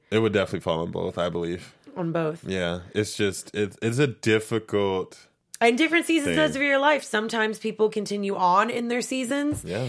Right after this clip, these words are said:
Speaker 2: and they can push through. And other times you just grow apart.
Speaker 1: Exactly.
Speaker 2: Or your journeys grow
Speaker 1: Your
Speaker 2: apart. That
Speaker 1: journeys
Speaker 2: doesn't mean
Speaker 1: grow
Speaker 2: you
Speaker 1: apart.
Speaker 2: love each other any less.
Speaker 1: Right,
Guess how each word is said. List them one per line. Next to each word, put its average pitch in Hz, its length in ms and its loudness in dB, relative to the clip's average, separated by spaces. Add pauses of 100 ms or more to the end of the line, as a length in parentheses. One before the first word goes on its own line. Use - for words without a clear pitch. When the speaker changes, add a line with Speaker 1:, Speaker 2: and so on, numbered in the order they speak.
(140)
Speaker 2:
and 214 180 4
they 196 120 2
can 190 180 2
push 196 260 -2
through. 190 380 0 (260)
And 185 80 -2
other 208 200 2
times 208 340 -2
you 196 80 -4
just 185 300 0 (1300)
grow 190 320 2
apart. 190 640 -2
Speaker 1:
Exactly. 95 600 -4
Speaker 2:
Or 240 120 6
your 214 140 6
journeys 214 460 0
grow 233 120 4 (100)
Speaker 1:
Your 202 100 0
Speaker 2:
apart. 240 120 6
That 254 160 4
Speaker 1:
journeys 220 120 6
Speaker 2:
doesn't 240 100 2
mean 233 100 0
Speaker 1:
grow 220 60 2
Speaker 2:
you 214 80 2
Speaker 1:
apart. 190 100 0
Speaker 2:
love 202 240 6
each 196 180 -4
other 180 300 4 (100)
any 202 260 2
less. 185 360 6
Speaker 1:
Right, 92 280 2